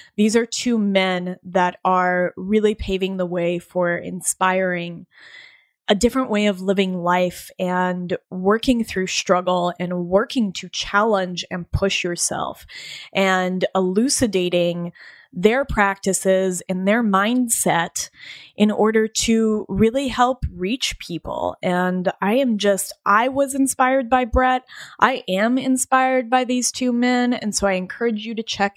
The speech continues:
out their podcast, The Meat Mafia, and you can also find them on Substack, which I subscribe to their newsletter, and I think it's fantastic. I often walk away feeling more inspired, more raring to go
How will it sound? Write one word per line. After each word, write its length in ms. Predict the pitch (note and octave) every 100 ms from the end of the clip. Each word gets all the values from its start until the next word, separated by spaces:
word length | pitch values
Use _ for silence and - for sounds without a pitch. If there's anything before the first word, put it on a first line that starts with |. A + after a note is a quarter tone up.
| _
out 420 | F3+ E3+ - - - _ _ F3+
their 240 | F3+ F3
podcast, 920 | - A#3 A#3+ A3+ F#3 E3+ F#3+ - - - - - - _
The 100 | F#3
Meat 320 | F#3+ F#3+ G3+ -
Mafia, 640 | G3 F#3+ F#3+ - D3+ G3 -
and 140 | G3
you 80 | F#3+
can 120 | G3+
also 320 | G#3 G#3+ A#3
find 320 | A#3 A3+ A3 A3
them 140 | G#3+
on 240 | - G#3
Substack, 540 | G3+ A3 A3+ - - -
which 160 | F#3+ -
I 140 | - A#3+
subscribe 580 | - G#3 - F3 E3+ F3+
to 100 | F3
their 120 | F3+
newsletter, 600 | F3 F3 E3+ E3 E3 - -
and 120 | E3+
I 20 |
think 180 | - F#3+
it's 120 | -
fantastic. 680 | - G3+ - - - - - -
I 100 | - -
often 480 | - - A3+ B3 - - - - -
walk 320 | - G3 F#3+ -
away 460 | F#3+ F3 E3+ F3
feeling 600 | - F#3+ F3+ F3 F3 F3 - -
more 300 | G3+ G3 G#3+
inspired, 760 | G#3 G3+ - F3+ F3 E3+ D#3 -
more 320 | F#3 F#3+ F#3+
raring 440 | F3 F3 F#3+ G3+ G3+
to 100 | G#3
go 460 | G#3 F#3 D3 F#3+